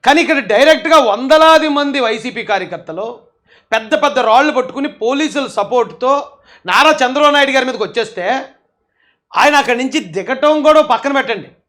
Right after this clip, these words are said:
"బాబాయ్, చాలా మంది జనం వచ్చేస్తున్నారు, నన్ను ఇమీడియట్గా ఎన్ఎస్జీ కమాండోలు నన్ను ఇచ్చేసి నన్ను లోపల తీసుకెళ్ళిపోండి,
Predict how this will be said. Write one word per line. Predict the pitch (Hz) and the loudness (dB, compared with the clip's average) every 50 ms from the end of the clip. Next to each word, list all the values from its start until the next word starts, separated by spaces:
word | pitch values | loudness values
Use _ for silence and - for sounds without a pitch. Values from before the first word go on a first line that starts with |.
| _ _ _ _ _ | _ _ _ _ _
"బాబాయ్, | - 226 302 320 277 - - 220 | -2 2 4 6 4 4 2 -2
చాలా | 226 277 | -2 -2
మంది | 269 277 262 190 | -2 -2 -2 -2
జనం | 240 240 294 | -2 0 0
వచ్చేస్తున్నారు, | 302 - 294 277 277 240 269 196 165 | 0 0 0 0 0 -2 -6 -4 -4
నన్ను | 196 226 233 226 | -6 -6 -6 -4
ఇమీడియట్గా | 233 269 302 294 302 269 240 277 240 - - - - - | -4 -2 -2 0 -2 0 2 2 0 0 -2 -10 -6 -4
ఎన్ఎస్జీ | 220 254 302 294 233 294 | 0 0 2 0 0 0
కమాండోలు | - 269 277 294 302 302 294 277 | 0 2 2 4 4 4 4 2
నన్ను | 262 254 247 247 | 2 -2 -4 -6
ఇచ్చేసి | 214 208 294 285 240 269 | -4 -2 -2 -2 0 -2
నన్ను | 269 254 247 | -2 0 0
లోపల | 247 254 277 277 | 2 0 0 -2
తీసుకెళ్ళిపోండి, | 277 269 - 311 285 233 196 - 190 | -4 -6 -8 -8 -6 -4 -6 -6 -6